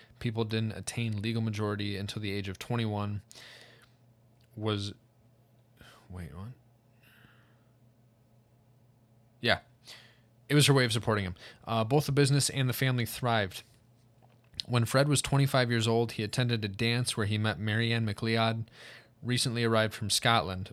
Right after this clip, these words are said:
According to family legend, when he returned home, he told his mother that he had met the girl he was going to marry.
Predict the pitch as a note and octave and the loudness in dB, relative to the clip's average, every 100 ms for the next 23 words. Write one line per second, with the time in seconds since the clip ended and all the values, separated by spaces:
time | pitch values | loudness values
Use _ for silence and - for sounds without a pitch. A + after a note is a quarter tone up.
0 | - - B2 B2 A2+ - A2+ A2 G#2 A#2+ | -14 -6 -2 0 -2 -2 -2 0 0 2
1 | C3 C3 A#2+ A2 A2 G#2 - G#2+ G2+ A#2+ | 2 0 0 0 -2 -2 -4 -4 -2 -2
2 | A#2+ G#2+ G#2+ A#2 A2+ G#2+ A2 G#2+ G#2+ G#2 | -2 -4 -2 -2 -2 -2 -2 -2 -2 -4
3 | F#2 A2 G#2 G2+ G#2+ G#2+ G#2 G2+ A2 G2+ | -4 -6 -4 -4 -4 -2 -2 -2 -4 -6
4 | G2+ G2 F#2+ F#2 F2+ E2+ | -4 -2 -2 -2 -2 -4